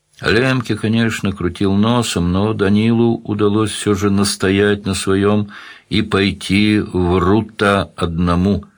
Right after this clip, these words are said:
Это было не так уж трудно.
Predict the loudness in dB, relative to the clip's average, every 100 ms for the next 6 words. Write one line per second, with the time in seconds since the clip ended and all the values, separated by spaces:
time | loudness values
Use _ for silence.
0 | _ _ _ _ _ _ _ _ _ _
1 | _ -6 -4 0 0 2 0 0 -2 -2
2 | -4 -6 -8 -6 -4 -4 -4 -8 -12